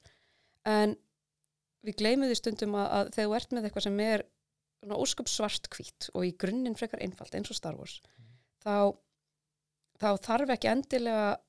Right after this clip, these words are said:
Speaker 1: sko, hugmyndin um hinn sterka kvenkarakter þarf ekki að snúast um að hún sé sterkur kvenkarakter. Hann snýst um að þetta er ævintýrapersóna.
Speaker 2: Já.
Speaker 1: Og ég persónulega upplifði, mér leið eins og ég væri átta ára þegar ég fór á, hérna, fyrstu myndina í nýju trilógíunni.
Speaker 2: Já.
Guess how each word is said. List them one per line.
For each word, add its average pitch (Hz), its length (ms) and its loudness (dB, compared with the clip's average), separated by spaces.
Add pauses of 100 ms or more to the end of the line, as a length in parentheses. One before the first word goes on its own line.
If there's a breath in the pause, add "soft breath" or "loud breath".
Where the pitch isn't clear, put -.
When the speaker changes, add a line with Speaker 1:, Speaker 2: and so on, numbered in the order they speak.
(100)
Speaker 1:
sko, - 220 -2
hugmyndin 233 400 2
um 202 60 0
hinn 202 100 0
sterka 233 320 -2
kvenkarakter 220 540 -4
þarf 233 240 -2
ekki 214 100 -4
að - 80 -2
snúast 254 380 -2
um 233 100 -2
að 202 60 -4
hún 208 100 -2
sé - 80 -2
sterkur 233 320 -4
kvenkarakter. - 480 -8 (1200 soft breath)
Hann 196 240 0
snýst - 380 -2
um 208 120 0
að 196 80 0
þetta 220 220 0
er - 80 2
ævintýrapersóna. 190 720 0 (220)
Speaker 2:
Já. 110 180 -8 (240)
Speaker 1:
Og 175 260 -2
ég 185 400 -2
persónulega 208 560 -4
upplifði, 185 560 -2 (460)
mér 208 260 4
leið 185 220 8
eins 180 80 -4
og 160 80 -2
ég 160 60 -6
væri - 120 -6
átta - 380 -10
ára - 100 -14 (480)
þegar 202 240 0
ég 185 100 6
fór 180 320 6
á, 165 120 10 (200)
hérna, 165 300 2 (960 soft breath)
fyrstu - 260 -2
myndina 170 400 0
í 165 60 0
nýju 175 180 4
trilógíunni. 156 560 -4
Speaker 2:
Já. 110 220 -8